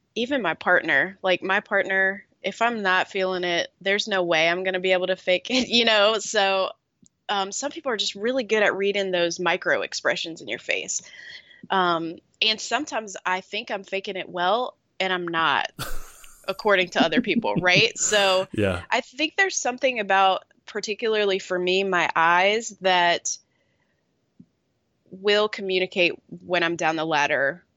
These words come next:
Speaker 1: no matter what I try to do, no matter how much I try to crinkle, no, you know,
Speaker 2: Yeah.
Speaker 1: no matter how much I try to
Speaker 2: Right.
Speaker 1: smile genuinely. I think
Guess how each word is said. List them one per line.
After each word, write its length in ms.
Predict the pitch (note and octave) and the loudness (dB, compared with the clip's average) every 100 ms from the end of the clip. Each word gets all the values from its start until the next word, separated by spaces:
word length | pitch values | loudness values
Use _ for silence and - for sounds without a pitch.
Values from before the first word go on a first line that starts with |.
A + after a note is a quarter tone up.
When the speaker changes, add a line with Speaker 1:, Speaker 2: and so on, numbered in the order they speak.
| _ - | _ -10
Speaker 1:
no 220 | F3+ F3 | -4 0
matter 300 | F3 E3 D#3+ | 0 0 0
what 300 | E3 E3+ - | -2 -2 0
I 100 | D#3+ | -2
try 240 | - F3 | -2 -2
to 80 | E3 | -2
do, 240 | D#3+ D#3 D#3+ | -4 -6 -6
no 100 | E3+ | -2
matter 220 | E3 E3+ | 0 0
how 160 | F#3 | -2
much 220 | F3 E3+ E3+ | -2 -4 -4
I 40 | |
try 180 | - E3+ | -4 -2
to 100 | D#3+ | -4
crinkle, 500 | - G#3 F#3 F#3+ F3+ | -4 -4 0 2 2
no, 160 | F3 E3+ | 0 0
you 120 | - | 4
know, 160 | - G#2+ | 6 6
Speaker 2:
Yeah. 60 | |
Speaker 1:
no 80 | G#2 | 4
matter 200 | F3+ F3 - | 2 -2 -2
how 100 | F3+ | -2
much 240 | F#3 F3+ F#3+ | -2 -2 -4
I 60 | |
try 320 | F3+ G3+ F3 | -4 0 0
to 140 | F3 F3 | 0 -6
Speaker 2:
Right. 40 | |
Speaker 1:
smile 580 | - G#2 G3+ F#3+ F#3+ F#3 | 0 4 6 4 2 0
genuinely. 800 | - G3 F#3 F#3+ F#3 F#3 F3+ F3+ - - - - - | -2 -2 -2 -2 -4 0 0 -2 -12 -20 -20 -12 -6
I 100 | G3+ | -6
think 340 | - B3 C4+ | 0 0 0